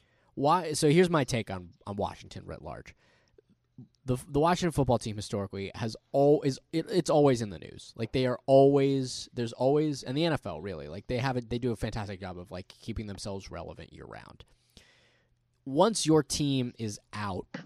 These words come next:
there's sort of a little bit of a drop off, but because football's still being played, I think things are still, like, y-, you get a little bit of time to not really have to pay attention to your team so much. You're like, "Okay, there's other things that are going on." But as soon as the Super Bowl happens,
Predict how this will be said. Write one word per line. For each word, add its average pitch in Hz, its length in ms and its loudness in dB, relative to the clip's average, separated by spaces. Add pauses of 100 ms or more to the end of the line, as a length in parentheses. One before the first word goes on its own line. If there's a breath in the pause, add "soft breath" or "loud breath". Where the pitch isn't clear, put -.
(1120)
there's 127 160 0
sort 160 160 6
of 143 60 2
a 131 40 6
little 135 220 4
bit 139 120 4
of 127 80 4
a 120 60 2
drop 104 320 -2
off, 123 240 2
but 113 260 0
because 151 440 4
football's 120 480 2
still 113 200 -2
being 98 280 -4
played, 90 580 -8 (560 loud breath)
I 113 80 -2
think 110 260 -4
things 110 300 -6
are 104 80 -6
still, 107 300 -4
like, 104 180 -4
y-, 131 140 -12
you 131 100 -4
get 127 160 4
a 120 60 4
little 110 260 2
bit 107 160 2
of 101 60 -4
time 101 340 -6
to 107 140 -12
not 95 180 -6
really 98 140 -8
have 95 160 -10
to 98 80 -12
pay 92 160 -6
attention 87 340 -14
to 98 60 -18
your - 100 -18
team 90 220 -16
so - 160 -14
much. 85 260 -12
You're 107 80 -6
like, 104 100 -8
"Okay, 113 220 -4
there's 110 200 -4
other 110 180 -8
things 98 240 -10
that - 100 -14
are 73 60 -14
going 71 260 -14
on." 71 120 -16
But 107 100 -10
as 117 80 -6
soon 196 240 2
as 151 100 2
the 120 80 -2
Super 117 220 -4
Bowl 82 160 -8
happens, 80 640 -14